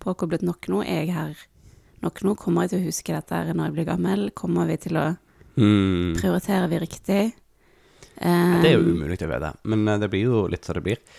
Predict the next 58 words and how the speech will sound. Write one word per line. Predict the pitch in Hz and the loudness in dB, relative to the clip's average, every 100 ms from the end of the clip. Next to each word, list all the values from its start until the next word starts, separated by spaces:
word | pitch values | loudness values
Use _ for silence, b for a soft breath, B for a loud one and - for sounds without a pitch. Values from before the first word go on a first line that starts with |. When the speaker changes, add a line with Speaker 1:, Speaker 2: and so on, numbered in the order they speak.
| B B B - | B B B 4
Speaker 2:
Eh, | 110 104 - - - - - | 6 6 2 -6 -20 -14 0
Speaker 1:
og | 208 | 0
Speaker 2:
eh, | |
Speaker 1:
spesielt | 202 240 240 - | 2 2 2 0
fordi | 214 | 2
jeg | 233 | 4
er | 220 | 4
overbevist | 208 196 233 214 - | 2 2 0 0 -2
om | 214 196 | -2 -2
at | - | -2
du | 214 | -6
kommer | - 202 | -2 0
til | 202 | 0
å | 170 | 2
dø, | 190 180 - - _ _ - | 2 0 -4 -16 _ _ -2
Speaker 2:
Ja. | 127 - | 0 0
Speaker 1:
eh, | - 180 175 175 | 0 0 2 0
hvor | - - | -4 -2
tid | 196 | 0
som | 202 | 0
helst, | 202 226 - | 0 -2 -2
da. | - 262 - | -2 -2 -2
Speaker 2:
Ja, | 117 107 | 0 2
det | 123 135 | 4 4
hjelper | 98 | 4
Speaker 1:
Så | - | 4
Speaker 2:
jo | 104 | 4
Speaker 1:
tenker | 92 | 4
Speaker 2:
ikke. | - | 2
Speaker 1:
jeg | 98 | 4
jo | |
at | - | 2
Speaker 2:
Tenk-, | - - - | 0 -6 -10
jeg | - | -8
tenker | 113 - | -6 -2
kanskje, | 110 107 | -2 2
det | 117 | 2
er | 127 | 2
kanskje | 107 - 107 98 | 0 2 4 4
Speaker 1:
hvert | 233 - - | 0 -2 -2
eneste | 202 208 - - | 2 2 0 0
øyeblikk | 175 180 196 - | 0 0 -2 -2
som | - | -2
jeg | 196 | 0
har | 185 170 | 0 0
med | 165 | 2
deg | 185 208 196 | 2 2 2
og | 202 | 2
med, | 190 240 | 4 2
<laughs> | - - - - - - - - - - _ 190 | 4 0 0 -16 -20 -20 -20 -20 -20 -20 _ 0
og | 190 | 4
med | 185 | 2
folk, | - 208 254 - | 2 0 0 -2
der | 240 | 0
må | 214 208 | 2 4
jeg | 180 | 4
liksom | 185 185 180 | 0 -2 0
være, | 156 175 190 175 190 | 0 0 0 0 -2